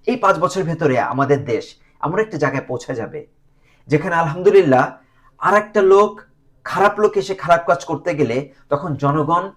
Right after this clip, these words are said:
অথবা আপনার সিস্টেমটা বাধা দিবে। তো কালকে একটা খুবই ইম্পর্টেন্ট ডে বাংলাদেশের জন্যে।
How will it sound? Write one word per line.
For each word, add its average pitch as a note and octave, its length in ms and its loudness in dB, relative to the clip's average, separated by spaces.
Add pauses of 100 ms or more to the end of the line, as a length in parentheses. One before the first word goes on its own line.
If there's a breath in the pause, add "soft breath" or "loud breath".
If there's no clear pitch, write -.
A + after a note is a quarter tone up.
(180)
অথবা D3 400 0
আপনার C#3+ 360 -2 (260)
সিস্টেমটা - 720 -6
বাধা A2 240 -8
দিবে। - 280 -14 (1900 soft breath)
তো D3 120 0
কালকে E3+ 380 0
একটা - 260 -2
খুবই G3+ 540 -4 (540)
ইম্পর্টেন্ট D#3 500 -2
ডে C#3 60 -2
বাংলাদেশের B2+ 500 -4
জন্যে। A#2+ 320 -6